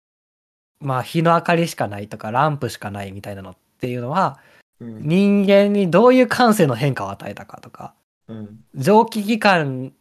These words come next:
Speaker 1: ができることによって、街と街を、まあ、何時間で結ぶことになっ-、こと、結んで移動できるようになったっていうことは、
Speaker 2: うん。
Speaker 1: どういう感性の変化を与えたかとか。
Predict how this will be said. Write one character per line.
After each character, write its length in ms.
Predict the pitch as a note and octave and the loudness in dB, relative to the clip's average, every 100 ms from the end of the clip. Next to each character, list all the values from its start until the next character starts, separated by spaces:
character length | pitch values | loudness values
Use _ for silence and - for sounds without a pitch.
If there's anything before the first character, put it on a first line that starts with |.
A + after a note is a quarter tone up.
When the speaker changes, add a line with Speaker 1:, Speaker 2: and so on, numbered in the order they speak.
| - | -8
Speaker 1:
が 140 | C3 | -4
で 120 | B2 D3+ | -2 -2
き 120 | E3+ | -2
る 80 | F3 | -2
こ 100 | F3 | -2
と 80 | |
に 140 | E3 D3 | -2 -2
よ 100 | D3 | -4
っ 100 | D3 _ | -8 _
て、 200 | - G3 | -4 0
街 240 | F3 G#3 - | 2 0 -2
と 100 | D#3 | 0
街 400 | D3+ D#3 D#3 D#3 | 0 0 -2 0
を、 340 | F3+ C#3+ - _ _ _ - | 2 0 -2 _ _ _ -4
ま 140 | D3+ | -4
あ、 80 | A#2 - | -4 -6
何 280 | C#3 E3 | -2 0
時 160 | E3+ G#3+ | 0 0
間 240 | F#3+ E3 | 0 0
で 100 | D3+ | -2
結 320 | B2 D#3+ F3 F3 | -2 -2 0 -2
ぶ 120 | E3+ | 0
こ 120 | E3 | -2
と 80 | C#3+ | -4
に 80 | G#2+ | -6
な 140 | G#2 | -10
っ-、 100 | - _ _ _ _ _ _ | -14 _ _ _ _ _ _
こ 120 | - | -10
と、 300 | F3 D#3+ - _ _ _ _ | -6 -6 -8 _ _ _ _
結 640 | D#3 D#3 E3+ - F#3 F#3+ F3+ | -8 -4 -4 -4 -4 -2 -2
ん 160 | D#3+ | -2
で 240 | G#3 G#3+ F3 | 0 0 2
移 60 | |
動 160 | E3 E3 | 4 4
で 100 | E3+ | 2
き 100 | F#3 | 2
る 60 | |
よ 60 | F3+ | 0
う 20 | |
に 40 | A#2 | 0
な 100 | A#2 | -6
っ 60 | - | -4
た 60 | |
っ 160 | - - | -6 -6
て 80 | A#2 | -12
い 40 | |
う 40 | G#2+ | -12
こ 100 | C#3 | -12
と 100 | C3 | -8
は、 300 | D#3+ D3 _ _ _ _ | -8 -8 _ _ _ _
Speaker 2:
う 60 | A2+ | -18
ん。 140 | A2 | -8
Speaker 1:
ど 120 | B2+ F#3+ | 2 4
う 40 | |
い 40 | |
う 60 | G#3 | 4
感 200 | - F#3+ | 4 0
性 140 | D3+ | 0
の 80 | A2 | -6
変 160 | G2+ G#2+ | -8 -10
化 80 | E2+ | -12
を 20 | |
与 180 | E2+ A2+ | -14 -20
え 40 | |
た 120 | - - | -20 -20
か 100 | - | -20
と 140 | - | -20
か。 160 | - | -20